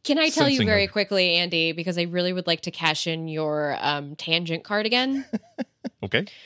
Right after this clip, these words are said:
Speaker 1: Today
Speaker 2: Please,
Speaker 1: I
Speaker 2: you, you may ha-,
Speaker 1: discovered
Speaker 2: you may have my, you may have my tangent card. <laughs>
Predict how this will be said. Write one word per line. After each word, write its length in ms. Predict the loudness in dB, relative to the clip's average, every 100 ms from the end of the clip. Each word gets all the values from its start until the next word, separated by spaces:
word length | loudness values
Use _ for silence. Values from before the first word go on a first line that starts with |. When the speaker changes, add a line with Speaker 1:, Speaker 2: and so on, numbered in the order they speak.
| -20 -20 _ 2
Speaker 1:
Today 240 | 6 8
Speaker 2:
Please, 40 | 6
Speaker 1:
I 40 |
Speaker 2:
you, 120 | 4
you 100 | 4
may 40 | 6
ha-, 40 |
Speaker 1:
discovered 240 | 6 6 4
Speaker 2:
you 60 | 2
may 80 |
have 200 | 2 2
my, 200 | 2 0 0
you 160 | 0 0
may 100 | 2
have 180 | 2 0
my 100 | -2
tangent 400 | 2 0 0 -6
card. 180 | -10
<laughs> 60 | -12